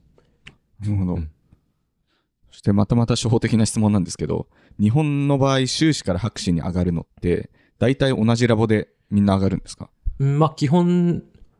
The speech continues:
Speaker 2: そうですね。まあ、よっぽど問題があるラボとかだったら、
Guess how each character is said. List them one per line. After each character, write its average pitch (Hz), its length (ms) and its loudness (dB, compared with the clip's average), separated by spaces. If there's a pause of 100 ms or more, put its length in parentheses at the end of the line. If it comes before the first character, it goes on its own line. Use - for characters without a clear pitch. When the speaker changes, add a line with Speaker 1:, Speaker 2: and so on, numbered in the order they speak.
(120)
Speaker 2:
そ 139 300 2
う - 20 -2
で 90 80 -2
す - 120 -6
ね。 92 180 -6 (120)
ま 131 60 2
あ、 - 20 6
よ 135 80 4
っ 135 40 -4
ぽ 170 200 -4
ど 180 160 0
問 165 220 0
題 165 180 2
が 156 140 0
あ 151 80 -2
る 95 240 0
ラ 95 100 0
ボ 98 160 -2
と 107 140 -6
か 87 80 -8
だ 85 80 -6
っ - 40 -8
た - 140 -6
ら、 87 220 -6